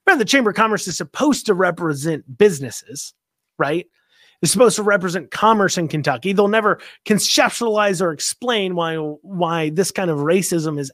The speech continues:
absolutely a hundred percent the most important thing that we need here in Kentucky. They won't do that. They'll never do that. So they won't be held account to doing that either. Their members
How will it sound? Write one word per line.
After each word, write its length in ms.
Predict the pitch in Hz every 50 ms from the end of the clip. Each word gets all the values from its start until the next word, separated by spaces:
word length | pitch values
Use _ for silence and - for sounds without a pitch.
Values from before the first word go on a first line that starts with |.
| _
absolutely 680 | - 160 180 165 - 185 180 175 175 165 160 156 135 - - - - - - -
a 40 | 127
hundred 220 | 123 190 214 202
percent 260 | 180 160 - 190 160
the 80 | 139 143
most 300 | 139 151 185 214 180 -
important 420 | 190 180 - 196 196 170 165 -
thing 200 | - 185 175 170
that 140 | 151 107 110
we 140 | 135 143 139
need 380 | 127 131 151 175 180 175 170 143
here 420 | - 165 151 139 135 127 123 - - - - - _ _
in 220 | - 170 180 180 160
Kentucky. 460 | 180 170 156 - 156 123 - 156 160
They 120 | 170 170
won't 360 | 170 185 202 202 185 156 160 151
do 220 | 208 247 233 190
that. 300 | 147 - - - 117 - _ _ _ _ _ _ -
They'll 200 | 175 165 165 185
never 280 | 202 208 208 208 208
do 220 | 185 165 139 107 104
that. 260 | 101 87 90 143 - _ _ _ _ _ _ _ _ _ _ _ _ _ _ _ _ _ _ _ _ _ _ _ _ _ _ _ _ _ _ -
So 500 | - - 285 262 196 135 101 104 123 165
they 100 | 165 190
won't 180 | 190 208 226 202
be 60 | 175
held 280 | 139 - 208 208 190 160
account 400 | 131 - - 226 220 175 156 -
to 80 | 165
doing 260 | 143 151 156 170 170
that 180 | 160 151 143 143
either. 300 | 180 196 175 143 135 143
Their 200 | 139 185 180 170
members 600 | 165 175 196 208 208 190 185 175 165 151 - -